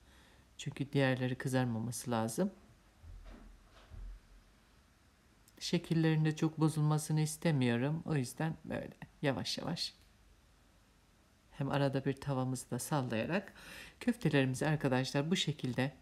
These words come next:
kızartıyoruz. Çok yakmamıza gerek yok. Sertleşmeleri yeterlidir. Böyle biraz kızarmaları yeterlidir.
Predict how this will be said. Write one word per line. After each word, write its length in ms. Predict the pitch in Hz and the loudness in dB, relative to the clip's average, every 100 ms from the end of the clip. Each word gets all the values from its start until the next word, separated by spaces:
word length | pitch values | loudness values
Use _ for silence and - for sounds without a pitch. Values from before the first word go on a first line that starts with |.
| - - | -20 -2
kızartıyoruz. 720 | 180 151 127 - 117 120 - - - - | 2 4 2 2 -2 -2 -10 -16 -20 -18
Çok 240 | - 220 175 | 0 2 6
yakmamıza 540 | 165 165 160 156 156 | 4 4 4 4 2
gerek 400 | 160 151 135 - | 2 4 2 0
yok. 120 | 113 | -8
Sertleşmeleri 880 | - 175 156 143 127 135 123 120 120 | 2 2 4 0 0 -2 0 0 2
yeterlidir. 680 | 156 156 143 117 113 156 151 | 2 4 2 2 0 -2 0
Böyle 280 | 151 127 123 | 0 0 0
biraz 300 | 160 131 - | 2 2 0
kızarmaları 580 | - 143 123 123 113 113 | 0 2 2 2 0 0
yeterlidir. 720 | 143 147 131 113 120 175 | 0 0 0 0 0 -2